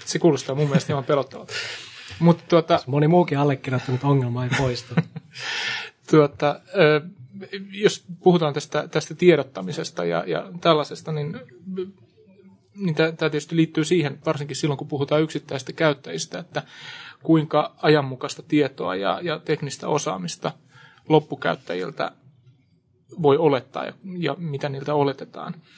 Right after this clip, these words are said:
Speaker 1: Et mitä nämä tämmöiset konkreettiset, ö, toimet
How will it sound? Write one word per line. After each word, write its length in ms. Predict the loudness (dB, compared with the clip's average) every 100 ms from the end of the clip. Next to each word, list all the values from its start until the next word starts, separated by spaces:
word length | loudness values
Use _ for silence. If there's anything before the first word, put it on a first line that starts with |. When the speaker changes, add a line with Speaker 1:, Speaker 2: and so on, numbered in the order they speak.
| -20 -20 -20 -6
Speaker 1:
Et 100 | -2
mitä 220 | 0 0 0
nämä 180 | 0
tämmöiset 360 | -2 -6 -8 -4
konkreettiset, 920 | 2 2 2 -4 -6 -8 -8 -10 -20 _ _ _ -8
ö, 240 | -4 -4 -8 -16 -14 4
toimet 500 | 6 6 2 -10